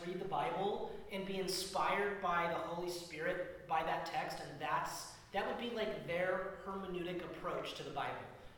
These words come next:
You just read it, and you're inspired by it, and you create theology or ways to live your life by it. Um, this is why that doesn't work, though, okay? And this is why anyone with that approach or anyone with, like,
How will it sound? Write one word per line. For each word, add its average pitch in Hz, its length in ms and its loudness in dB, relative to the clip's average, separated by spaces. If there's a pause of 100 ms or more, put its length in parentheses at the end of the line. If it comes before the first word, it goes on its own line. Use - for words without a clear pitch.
You 156 100 -10
just 156 220 -6 (100)
read 226 160 0
it, 233 260 2 (220)
and 170 80 -8
you're 156 100 -4
inspired 185 560 4
by 190 140 6
it, 190 260 4
and 165 80 -2 (100)
you 160 80 -4
create 160 240 -2 (120)
theology 170 640 0
or 147 320 -2
ways 160 240 2
to 160 100 -4
live 156 180 -2
your 156 120 0
life 131 180 0 (260)
by - 140 0
it. - 960 -12 (540)
Um, 165 380 2
this 196 120 -2
is 247 120 -2
why 269 200 8
that 214 240 6
doesn't 208 300 0
work, - 240 -4
though, - 380 -12
okay? 165 360 -4
And 165 80 -6
this 185 140 0
is - 140 -4
why 208 260 8
anyone 233 560 2
with 185 140 -4
that 196 280 4
approach 214 320 2
or 196 140 -4
anyone 202 340 2
with, 185 200 -2
like, 170 100 0